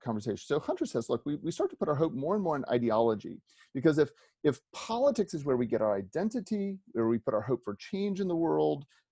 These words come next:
um, then pol-, our ideology becomes our, our centering place. That is where we, where we find our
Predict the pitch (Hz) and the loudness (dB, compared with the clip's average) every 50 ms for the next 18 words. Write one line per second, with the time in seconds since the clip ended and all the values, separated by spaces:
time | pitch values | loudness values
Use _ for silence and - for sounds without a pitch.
0 | - - 123 120 117 113 110 _ _ - _ - 131 120 151 151 151 147 143 131 | -4 0 2 2 2 0 -2 _ _ -20 _ -4 2 4 4 4 4 2 -2 -6
1 | - _ _ _ _ _ _ _ _ _ _ _ _ _ _ _ _ _ - 165 | -10 _ _ _ _ _ _ _ _ _ _ _ _ _ _ _ _ _ 0 0
2 | 175 - - - 143 143 - 139 139 139 139 135 120 131 160 202 214 175 147 123 | 0 2 4 4 4 6 6 4 2 4 4 4 4 4 4 4 2 2 0 2
3 | 127 123 117 117 123 120 - - - - - 247 247 208 143 120 117 120 127 - | 0 0 2 2 0 -2 -4 -12 -14 -8 -4 -2 2 2 4 4 2 0 -2 -4
4 | - _ _ _ _ - 131 131 127 127 127 131 - - - 123 - - - - | -10 _ _ _ _ 4 6 8 8 6 4 2 -2 0 0 0 0 0 -6 0
5 | - 156 151 147 131 120 117 110 101 - - 101 - - - - - 123 120 117 | 0 0 2 2 2 2 2 0 -2 -4 -6 -8 -8 -8 -10 -4 0 2 4 4
6 | 123 120 117 113 - _ _ _ _ - 113 113 120 123 139 147 160 175 180 170 | 4 4 4 2 -2 _ _ _ _ -8 -6 -4 -2 -2 0 0 2 4 2 4
7 | 143 135 127 123 123 123 _ _ _ - 131 160 185 208 180 - - 151 139 127 | 4 2 2 0 0 -4 _ _ _ 2 4 6 6 6 4 2 0 2 4 4
8 | 123 | 2